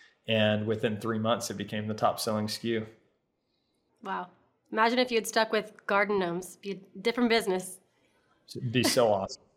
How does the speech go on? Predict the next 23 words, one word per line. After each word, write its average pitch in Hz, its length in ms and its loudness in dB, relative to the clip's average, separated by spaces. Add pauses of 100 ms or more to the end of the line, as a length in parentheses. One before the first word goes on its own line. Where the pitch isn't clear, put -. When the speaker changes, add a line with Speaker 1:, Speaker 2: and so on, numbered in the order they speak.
(280)
Speaker 2:
<laughs> - 0 - (640)
Speaker 1:
But 143 140 6
not 143 200 10
as 131 100 6
cool 120 200 2
as - 120 0
Solo 104 180 -4
Stove. 95 340 -4 (840)
Speaker 2:
What 285 160 6
were 440 140 6
three 277 300 0
key 233 280 -2
factors 202 540 2
that 196 120 -2
contributed 240 580 2
to 208 100 -6
Solo 247 340 2
Stove 190 400 -2
being 220 160 2
able 214 220 2
to 220 120 -4
successfully 214 720 0
scale 185 460 -2